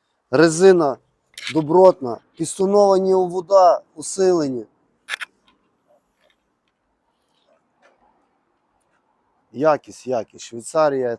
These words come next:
то є якість. Так що комусь буде цікаво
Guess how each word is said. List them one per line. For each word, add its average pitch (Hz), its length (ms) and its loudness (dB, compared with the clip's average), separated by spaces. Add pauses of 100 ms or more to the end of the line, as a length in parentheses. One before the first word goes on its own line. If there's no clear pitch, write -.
то 123 100 -12
є 117 180 -8
якість. 113 440 -12 (2500)
Так 156 140 -4
що 175 120 -14
комусь 202 300 -4
буде 196 240 -2
цікаво 190 640 2